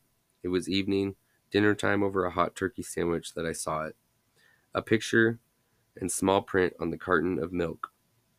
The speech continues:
packaged for Scott Dairies by Blue Feather Farms, Bryan, Ohio. "Don, my feather!" He looked and shrugged his shoulders.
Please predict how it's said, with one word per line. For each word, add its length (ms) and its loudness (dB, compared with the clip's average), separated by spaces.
packaged 400 0
for 160 0
Scott 320 4
Dairies 380 2
by 140 -4
Blue 260 -2
Feather 320 -2
Farms, 360 -4
Bryan, 360 -4
Ohio. 460 -10
"Don, 240 10
my 120 6
feather!" 420 6
He 120 2
looked 240 6
and 100 -4
shrugged 260 2
his 100 -6
shoulders. 600 -2